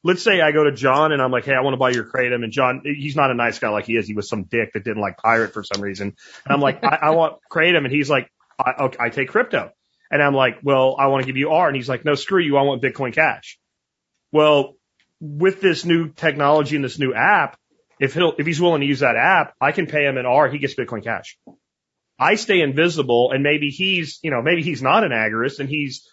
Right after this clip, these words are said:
running a brick and mortar store and he has to pay the man, do sales tax, all that. He can get Tether if he wants. He can get dollars. If he's in Europe, he can get euros immediately, instantly. And I am essentially spending digital cash.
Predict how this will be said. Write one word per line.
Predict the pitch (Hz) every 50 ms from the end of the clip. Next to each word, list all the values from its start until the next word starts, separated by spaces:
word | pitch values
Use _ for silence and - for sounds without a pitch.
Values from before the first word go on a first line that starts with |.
| _ _
running | - 139 151 156 151
a | 143
brick | 127 151 165 147
and | 156 139
mortar | 139 143 139 131
store | - - 180 175
and | 156 143
he | 143 135
has | 110 143 151 151 -
to | -
pay | - - 151 143
the | 139 131
man, | 131 135 131 131 135 131
do | 135 131
sales | - - 143 135 131 -
tax, | 143 127 120 -
all | 131 123 120
that. | 123 120 123 123 - _ _ _ _ _ _
He | 180 233
can | 226 311 254
get | 175 160 151 -
Tether | - - 151 175 277 370 403 349 208
if | 123 -
he | 135 120
wants. | 107 101 101 110 131 - 349 247 143 143 143 - - - - - _ _ _ _ _ _ _ _ _ _ _
He | - 170 220
can | 285 330
get | 285 185 160
dollars. | 139 139 147 175 330 381 311 123 87 - - - -
If | 160 156
he's | - 262 247 226
in | 240 208 180
Europe, | 165 180 233 330 359 339 349
he | - 240 254
can | 277 262
get | 277 233 202
euros | 175 170 185 294 381 370 294 107 - _ - - - - _ _ _ _ _ _ _ _ _ _ -
immediately, | 160 165 170 180 202 254 302 339 320 214 131 117 131 135 139
instantly. | 143 190 254 269 - 254 202 156 151 147 139
And | 135 135 - -
I | 156 180 208 226 233 214 202 196 170
am | 170 170 170
essentially | 165 143 - - 180 165 160 - 170 165
spending | 160 - - 156 151 156 147 143
digital | 135 147 143 139 135 127 113
cash. | - - 110 98 95 - - - -